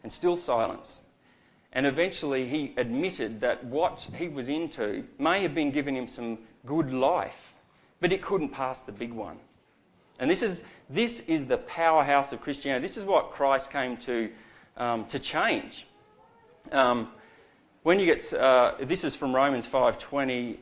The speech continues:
um, and twenty-one. It says, "But where sin increased, grace increased all the more, so that as sin reigned in death, grace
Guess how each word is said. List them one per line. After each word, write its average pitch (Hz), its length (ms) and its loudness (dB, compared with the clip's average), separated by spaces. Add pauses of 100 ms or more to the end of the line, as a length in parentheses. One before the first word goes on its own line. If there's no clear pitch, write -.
(140)
um, 113 500 -4 (300)
and 120 120 -10
twenty-one. 131 440 2
It - 60 -8
says, 135 160 -2
"But 120 180 2
where 139 140 4
sin 233 320 -2
increased, 131 540 -2
grace 160 320 0
increased 123 460 -4
all 120 140 -4
the 120 60 -6
more, 127 440 -2
so 135 220 -2
that 139 340 2
as 127 200 4
sin 185 300 -2
reigned 139 360 2
in 113 160 -4
death, 139 320 0 (760)
grace 143 380 6